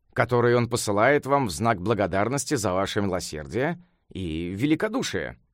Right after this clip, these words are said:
сказал Лю Цюань, преподнося дыни Яньвану.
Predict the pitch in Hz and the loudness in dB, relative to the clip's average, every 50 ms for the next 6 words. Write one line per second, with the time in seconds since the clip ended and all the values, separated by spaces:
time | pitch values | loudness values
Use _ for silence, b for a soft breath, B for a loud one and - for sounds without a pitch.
0 | _ _ _ - - - 98 87 101 95 92 92 95 95 85 - - 95 101 123 | _ _ _ -10 -6 -6 -2 -2 0 -2 0 0 -2 -4 -4 -4 -2 0 0 0
1 | 127 135 b b b b b - 113 113 - - 98 92 104 95 - - 117 113 | 0 -2 b b b b b -2 -2 0 0 0 0 0 -2 -2 0 0 0 0
2 | 101 90 92 117 117 117 113 110 b b b b - 80 82 107 101 101 87 87 | 0 0 -2 0 0 0 0 -2 b b b b -10 -4 -2 -2 -2 0 -2 -2
3 | 80 69 67 60 58 | -4 -4 -4 -8 -10